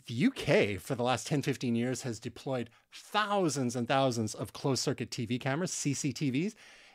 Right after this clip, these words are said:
And there are some legitimate,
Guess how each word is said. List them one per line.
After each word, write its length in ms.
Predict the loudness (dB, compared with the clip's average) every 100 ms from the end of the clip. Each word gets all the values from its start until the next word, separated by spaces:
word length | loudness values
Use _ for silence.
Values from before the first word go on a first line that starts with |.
| _ _
And 280 | -4 -2 0
there 200 | -2 0
are 180 | 0 0
some 360 | 0 -2 -2 -4 _ _ -10
legitimate, 640 | -4 0 2 2 2 -2